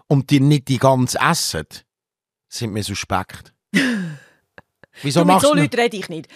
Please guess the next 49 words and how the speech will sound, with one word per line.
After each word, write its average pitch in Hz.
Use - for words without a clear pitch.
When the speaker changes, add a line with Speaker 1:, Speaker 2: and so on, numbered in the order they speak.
Speaker 2:
Mit 233
so 339
Leuten 330
rede 269
ich 233
nicht, 214
die 196
nicht 226
die 226
ganze 226
Tafel 226
Schoki 196
essen. 147
Speaker 1:
Wenn 170
du 180
jetzt, 180
sagen 185
wir, 170
an 170
einem 165
Cash, 202
an 165
einem 160
schönen 190
Filmabend 190
und 156
du 156
tust 156
einfach, 156
und 147
du 160
hast 156
nachher 151
dann, 139
du 147
machst 143
dann 139
nachher 139
das 131
erste 160
Riegel, 147
nimmst 170
von 151
einer 113
normalen 120
Milchschoki 139
jetzt, 92
sag 67
ich. 58